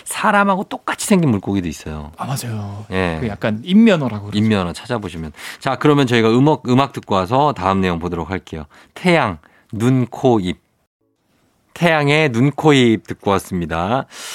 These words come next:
Speaker 1: 자, 저희가 이제 넙치 얘기를 하면서, 광어 얘기를 하면서 궁금한 게 넙치도 왜 가오리나 뭐 홍어류 있잖아요.
Speaker 2: 네.
Speaker 1: 가오리 목이라고 하나요? 아마 그럴 거예요. 가오리 목.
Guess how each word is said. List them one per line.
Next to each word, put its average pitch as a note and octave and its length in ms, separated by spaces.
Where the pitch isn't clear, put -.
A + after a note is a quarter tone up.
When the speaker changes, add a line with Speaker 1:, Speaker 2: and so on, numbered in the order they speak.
Speaker 1:
자, B2+ 140
저희가 D#3 340
이제 C#3+ 340
넙치 C3+ 800
얘기를 G2+ 380
하면서, G#2 460
광어 A2 380
얘기를 G2 240
하면서 G2 560
궁금한 D#3+ 520
게 B2+ 200
넙치도 B2 480
왜 B2 260
가오리나 E3 1000
뭐 C3 240
홍어류 E3+ 720
있잖아요. F#2+ 400
Speaker 2:
네. D3 120
Speaker 1:
가오리 G#2+ 640
목이라고 B2 540
하나요? F#2+ 200
아마 F2+ 140
그럴 F#2 220
거예요. F2+ 160
가오리 A2+ 340
목. F2 240